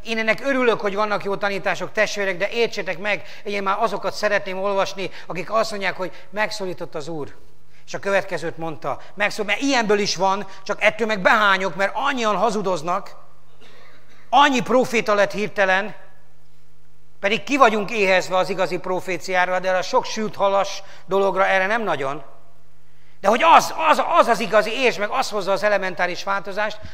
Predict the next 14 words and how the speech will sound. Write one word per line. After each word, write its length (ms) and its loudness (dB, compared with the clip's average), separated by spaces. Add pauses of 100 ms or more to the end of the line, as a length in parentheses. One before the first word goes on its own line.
amikor 280 -8
megszólít 480 -6
az 80 -10
Isten. 340 -8 (1000)
És 140 -10
kérjed, 500 -4
kérjed, 380 -4
ne 120 -4
nyugodj 380 -2
meg, 200 -8 (200)
kérjed, 600 0
kérjed, 480 -2 (120)
kérjed, 560 0 (720)
kérjed. 600 -4